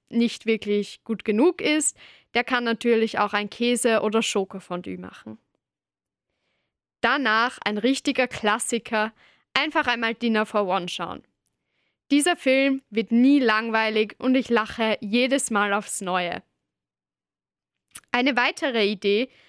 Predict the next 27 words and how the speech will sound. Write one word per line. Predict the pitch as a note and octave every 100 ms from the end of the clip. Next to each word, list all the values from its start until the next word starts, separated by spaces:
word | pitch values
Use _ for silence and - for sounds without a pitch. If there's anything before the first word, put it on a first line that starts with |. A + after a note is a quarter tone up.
| _
wäre | A#3+ -
eine | A3+ B3
Familienwanderung. | - C#4+ D4 C4 G3+ F#3+ F3 F3+ F3+ F3+ F3 F#3 _ _ _ _ _ _ _
Wenn | - G#3
Schnee | G#3+ - G#3+ G3+
liegt, | A3+ C#4+ -
macht | A#3 -
das | G#3+ -
die | G3+ G3
ganze | G3+ G3+ -
Atmosphäre | G3+ - G#3 - G3+ F#3+
natürlich | G3 G3 - G#3 G3+ G3+
noch | G3+
etwas | G3 - G3+
schöner, | - C4 C#4+ D4 D4 _ _ _ _ -
aber | C#4+ E4 D4
es | -
macht | A#3+ -
immer | - C4+ C4
Spaß | - - G3 G#3 A#3 -
und | - C4
es | B3+
beruhigt | B3 A#3+ B3 A#3+ -
einen, | G#3+ G#3+ A3+ A#3 -
mit | C4 C#4+
der | C#4+
Familie | A3 A3 A#3 A#3+ A#3+ A#3